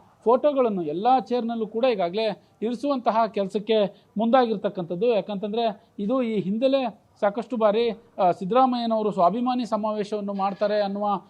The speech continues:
ಮಾಹಿತಿ ಕೂಡ ಲಭ್ಯವಾಗಿತ್ತು. ಯತೀಂದ್ರ ಸಿದ್ದರಾಮಯ್ಯ ಬರ್ತಾರೆ, ಮಂತ್ರಿ ಮಹೋದಯರು ಎಲ್ಲರೂ ಕೂಡ ಬರ್ತಾರೆ. ಆದರೆ ಡಿ ಕೆ ಶಿವಕುಮಾರ್ ಬಂದಂತಹ ಹಿನ್ನೆಲೆಯಲ್ಲಿ ಇಲ್ಲಿ ಸಂಪೂರ್ಣವಾಗಿ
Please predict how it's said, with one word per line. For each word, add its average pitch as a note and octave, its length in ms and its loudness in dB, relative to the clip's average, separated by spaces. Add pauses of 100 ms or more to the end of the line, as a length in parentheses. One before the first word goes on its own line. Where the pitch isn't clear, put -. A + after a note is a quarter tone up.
(200)
ಮಾಹಿತಿ A3 340 4
ಕೂಡ A3 180 -2
ಲಭ್ಯವಾಗಿತ್ತು. G3+ 760 0 (180)
ಯತೀಂದ್ರ B3+ 340 -4
ಸಿದ್ದರಾಮಯ್ಯ A#3 520 -4
ಬರ್ತಾರೆ, G#3 520 -6 (220)
ಮಂತ್ರಿ A#3 240 -4
ಮಹೋದಯರು B3 520 -2
ಎಲ್ಲರೂ A3 300 -2
ಕೂಡ B3+ 160 -2
ಬರ್ತಾರೆ. G3 520 -2 (220)
ಆದರೆ A3 440 2 (180)
ಡಿ A3 160 -2
ಕೆ C#4+ 140 -2
ಶಿವಕುಮಾರ್ B3+ 500 -4
ಬಂದಂತಹ A3+ 720 0
ಹಿನ್ನೆಲೆಯಲ್ಲಿ G#3 540 -2 (320)
ಇಲ್ಲಿ A3 160 -4
ಸಂಪೂರ್ಣವಾಗಿ A#3 880 -4